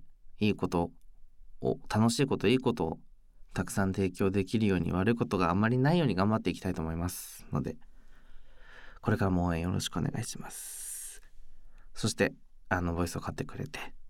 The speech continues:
多分このボイスを買ってくれてる方は、多分普段から配信見たり、ボイス買ってくれてるファンの方が多いと思うんですけど、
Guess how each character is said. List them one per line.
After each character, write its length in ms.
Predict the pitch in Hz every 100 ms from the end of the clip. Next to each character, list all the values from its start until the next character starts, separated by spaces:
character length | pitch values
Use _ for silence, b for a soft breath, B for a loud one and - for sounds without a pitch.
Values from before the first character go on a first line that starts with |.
| - - _ _ _ - - -
多 80 | 127
分 240 | 98 90
こ 160 | - 117
の 140 | 127
ボ 160 | 127 143
イ 40 |
ス 100 | 151
を 100 | 147
買 120 | 143
っ 40 | 147
て 120 | 151
く 100 | 160
れ 100 | 151
て 100 | 151
る 80 | 147
方 240 | 147 175
は、 80 | 135
多 140 | 127
分 280 | 104 87 78
普 160 | - 117
段 200 | 107 92
か 100 | 85
ら 80 |
配 220 | - 90 -
信 160 | 95
見 100 | 95
た 100 | 87
り、 100 | 78
ボ 140 | 73 85
イ 40 |
ス 80 | -
買 100 | 85
っ 20 |
て 100 | 82
く 60 | 85
れ 60 |
て 100 | 80
る 80 | 82
フ 60 | 98
ァ 80 |
ン 60 | 90
の 80 | 78
方 180 | 78 87
が 80 |
多 80 | 87
い 60 | 92
と 80 | 85
思 140 | 85
う 40 |
ん 20 | -
で 60 |
す 80 | -
け 80 |
ど、 80 | -